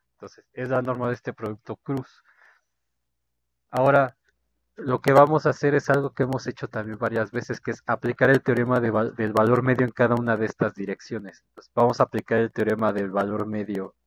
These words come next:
en esta dirección, dado que las phi son continuas y diferenciables, y, y luego en esta dirección, por separado. Entonces,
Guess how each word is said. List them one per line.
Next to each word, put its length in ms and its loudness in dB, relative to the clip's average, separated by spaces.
en 220 -8
esta 260 0
dirección, 600 -4
dado 260 2
que 100 -4
las 260 -4
phi 160 -6
son 200 -8
continuas 600 -10
y 60 -12
diferenciables, 920 -10
y, 300 -12
y 100 -4
luego 420 4
en 220 -4
esta 320 -2
dirección, 560 -8
por 160 -6
separado. 540 -2
Entonces, 720 -10